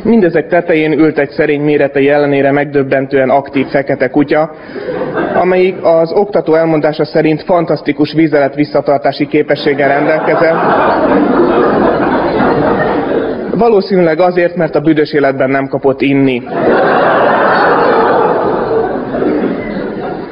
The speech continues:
Megkérdeztem, felvendő a beszélgetés fonalát, hogyan is hívják a kutyát tulajdonképpen,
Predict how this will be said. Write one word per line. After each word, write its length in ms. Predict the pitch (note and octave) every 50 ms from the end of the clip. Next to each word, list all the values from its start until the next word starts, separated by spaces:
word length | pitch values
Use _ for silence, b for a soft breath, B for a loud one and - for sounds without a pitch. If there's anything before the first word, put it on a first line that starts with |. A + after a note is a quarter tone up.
| - - - - -
Megkérdeztem, 840 | - G#3 G3+ G3 - - D#3+ D3 D3+ D#3+ D#3+ - - - E3 D#3+ D#3+ - - -
felvendő 440 | - D3+ D3 C#3 C#3+ C3+ C#3 C#3
a 60 | C3+ C3
beszélgetés 600 | C3+ C#3 C#3 - C#3+ C3+ C#3 C3+ - B2+ B2 -
fonalát, 500 | - D#3+ D#3 D#3 D#3 D#3 D#3 D#3+ E3 B B B B B B B -
hogyan 220 | F3+ E3 D#3 D3
is 180 | D3 C#3+ C#3+ -
hívják 380 | - D3+ D3 D3 C#3+ C#3+ C#3+
a 80 | C3+ C3+
kutyát 380 | - D#3+ D#3 - - D3 C3 -
tulajdonképpen, 960 | - D#3 D3+ D3+ D3 D3+ D#3 D3+ D3 D3+ D#3 D3+ D#3 - E3+ E3 E3+ E3+